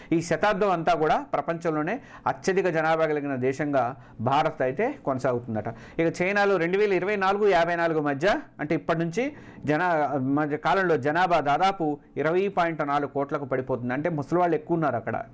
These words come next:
అందుకనే వాళ్ళు, మ్, ప్రోత్సాహాలు అనేవి కల్పిస్తున్నారు. రష్యా కూడా సైన్యంలో చాలామంది మనం చనిపోయారు కాబట్టి రష్యా కూడా ప్రోత్సాహకాలు కల్పిస్తోంది. ఏదో లోన్లు, గీన్లు అన్నీ, మాఫీలు అన్నీ చెప్తున్నారు అనమాట. ఇక రెండు వేల యాభై నాలుగు కల్లా, రెండు వేల యాభై నాలుగు కల్లా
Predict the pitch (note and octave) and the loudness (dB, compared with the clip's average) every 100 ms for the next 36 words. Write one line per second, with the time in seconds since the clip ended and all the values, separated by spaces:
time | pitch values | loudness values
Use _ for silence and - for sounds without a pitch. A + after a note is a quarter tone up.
0 | - C3 D3 F#3+ C#4 - - C#3 D3+ C#3+ | -6 -4 -2 -4 -4 -10 -2 0 2 0
1 | C3 A#2 - B2+ C3 B2+ A#2+ B2 D#3 E3 | 0 -4 -8 -6 -2 0 0 0 0 2
2 | F#3 F3 E3 D3 C#3+ C#3+ C3 C3+ C3+ B2+ | 2 2 2 0 -2 -4 -6 -6 -2 -2
3 | B2+ E3 F3 G3 G#3+ D3 D3 D#3+ D#3 D3+ | 0 0 2 0 0 -4 -2 -2 0 0
4 | D3 D#3 D#3+ D#3 C#3 C3 C3 D3+ D#3 C3+ | 0 0 -4 -4 -2 -2 0 -2 -2 -4
5 | C3 D3+ D#3+ D#3 C3+ C#3+ C#3+ C#3+ C3+ B2 | -2 -2 -2 -2 -2 -2 -2 -2 -2 0
6 | A#2+ A#2 A#2 G2+ A#2 - - - B2 A#2 | -2 -4 -4 -6 -10 -16 -16 -4 0 2
7 | A#2 B2+ C#3+ D3 C#3 B2 C#3+ C#3+ C#3 C3+ | 2 2 2 2 0 2 0 2 0 0
8 | C#3 B2+ C3 C#3 C#3 B2+ C3+ D3+ C3 - | 0 0 0 0 0 0 -2 -2 -4 -2
9 | A#2+ G#2+ F#2+ F#2+ - - - D3 D#3 F3 | -2 -2 -4 -8 -14 -18 -6 -2 0 2
10 | A3+ A3 F3+ F#3+ G#3 F#3+ F#3+ F3+ E3+ E3 | 2 4 2 2 2 0 0 0 2 2
11 | C#3+ C3 - - C#3+ D#3+ G3+ G3 F3+ F3 | 2 -2 -10 -10 -2 2 2 4 4 2
12 | F#3 F3+ E3+ E3+ D#3+ F#3 B3 | 2 0 0 0 0 0 0